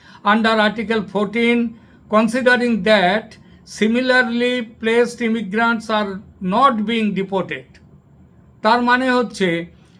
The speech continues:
যে তারা বলতে চাইছেন যে আর্টিকেল, ভারতের সংবিধানের চোদ্দ নম্বর ধারায় অনুযায়ী right to equality অর্থাৎ সমান অধিকার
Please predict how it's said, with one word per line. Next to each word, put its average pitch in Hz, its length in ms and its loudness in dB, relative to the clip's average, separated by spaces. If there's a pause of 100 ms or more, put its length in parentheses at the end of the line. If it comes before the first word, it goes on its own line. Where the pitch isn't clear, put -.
(140)
যে 196 140 0
তারা 202 300 2
বলতে 214 360 -2
চাইছেন 240 480 -2
যে 233 100 0
আর্টিকেল, 220 680 -2
ভারতের 208 480 -4
সংবিধানের 214 840 -6
চোদ্দ 202 320 -6
নম্বর 214 400 -2
ধারায় 202 440 -2
অনুযায়ী 214 680 -2 (400)
right 202 600 0
to 262 80 -2
equality 220 840 0
অর্থাৎ 214 360 -2
সমান 233 520 2
অধিকার 220 720 0